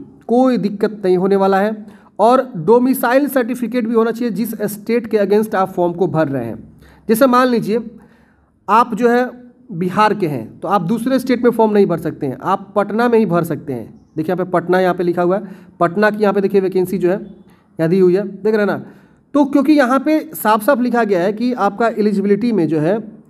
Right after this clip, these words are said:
यहाँ पे बोला गया है कि मैट्रिक तो पास होना चाहिए, साथ ही साथ बोला गया है कि possess of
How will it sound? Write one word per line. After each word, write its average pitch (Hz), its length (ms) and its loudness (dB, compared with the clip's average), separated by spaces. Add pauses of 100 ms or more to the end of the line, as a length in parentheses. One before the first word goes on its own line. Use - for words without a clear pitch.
(480)
यहाँ 185 200 2
पे 233 100 4
बोला 214 240 2
गया 175 140 -2
है 202 100 0
कि 247 160 -4 (160)
मैट्रिक 208 420 -2
तो 269 60 2
पास 254 260 2
होना 262 180 2
चाहिए, 165 240 -4
साथ 202 260 -4
ही 269 80 2
साथ 254 140 0
बोला 233 240 2
गया 208 140 2
है 233 60 0
कि 269 400 -4
possess 254 460 2
of 254 180 0